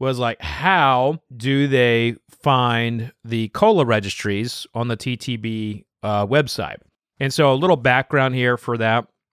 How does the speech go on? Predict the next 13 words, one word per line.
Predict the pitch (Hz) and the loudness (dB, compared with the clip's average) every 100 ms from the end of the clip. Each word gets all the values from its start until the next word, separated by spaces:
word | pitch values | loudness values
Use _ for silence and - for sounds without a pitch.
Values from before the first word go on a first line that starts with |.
| _ _ _ _ | _ _ _ _
The | 117 120 113 110 107 98 - - | -4 -2 0 -2 -4 -8 -4 0
federal | 170 165 147 | 2 4 2
government, | 107 107 131 123 107 98 95 - _ _ _ _ | -2 -2 -2 -2 -6 -8 -10 -20 _ _ _ _
in | 131 | 2
order | 160 180 170 | 4 4 2
for | 147 | 0
you | 139 135 139 | 2 0 0
to, | 135 | -2
like, | 120 110 | -2 -2
create | - 139 135 131 | -4 -2 0 0
an | 110 | -2
alcohol | 110 113 127 123 120 135 | -2 0 2 0 2 2
brand, | 123 127 131 135 143 | 2 2 2 0 -2